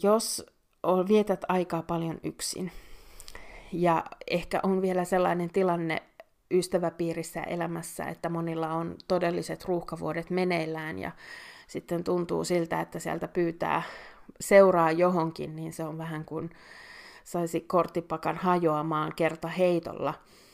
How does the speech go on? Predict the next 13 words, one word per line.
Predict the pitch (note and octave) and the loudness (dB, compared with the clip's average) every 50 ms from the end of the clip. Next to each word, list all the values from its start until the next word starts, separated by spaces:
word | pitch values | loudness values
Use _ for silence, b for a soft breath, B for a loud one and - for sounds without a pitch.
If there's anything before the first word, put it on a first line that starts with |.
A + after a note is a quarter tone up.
| B B B B B B B B B B B B B B B | B B B B B B B B B B B B B B B
niin | E3 E3 E3 E3 E3 D#3+ D#3+ D#3+ D#3+ D#3+ D#3+ - - _ _ _ _ - | -4 -2 0 0 0 0 0 -2 -4 -6 -8 -10 -14 _ _ _ _ -4
rohkaisen | F3 F#3 G#3 A#3 C#4 C#4 - - - - G#3+ F#3+ F3 E3 E3+ E3 D#3+ D#3+ | 2 6 8 8 8 6 2 -4 -4 -2 0 0 0 0 -2 -2 -4 -4
siihen, | - F3+ F3 E3+ E3 D#3+ D#3+ - - - | -2 -2 -2 -2 -4 -6 -8 -10 -8 -8
että | D#3+ - - - - D#3 | -10 -10 -8 -6 -4 -4
menee | D#3+ D#3+ E3+ E3+ E3 E3 E3 D#3+ D3+ D3 - - | -2 0 0 0 0 0 -2 -2 -4 -6 -8 -10
ja | D#3 | -12
tekee | - - E3 D#3+ D#3+ - E3+ D#3 D#3 | -8 -6 -6 -6 -4 -4 -6 -6 -6
niitä | D3+ D3 - - | -6 -8 -8 -8
mielekkäitä | D#3 E3 D#3+ E3+ E3 D#3+ D#3+ D#3+ - - D3 D3 - C#3+ | -6 -4 -2 -2 -2 -2 -2 -4 -8 -12 -14 -12 -12 -12
ja | D#3+ | -10
merkityksellisiä | D#3+ D#3 D#3+ D#3 D#3+ D#3+ - D3+ - - - - - - C#3+ D#3 - - A#2 | -6 -4 -4 -4 -4 -4 -6 -8 -10 -12 -16 -14 -14 -14 -12 -10 -10 -10 -8
asioita | B2 - - D#3 - - D#3 D#3+ E3 - - - | -6 -6 -6 -6 -6 -10 -12 -12 -14 -14 -14 -14
yksin. | - - E3+ - - - - G#3 G#3 | -14 -14 -14 -12 -12 -12 -12 -12 -14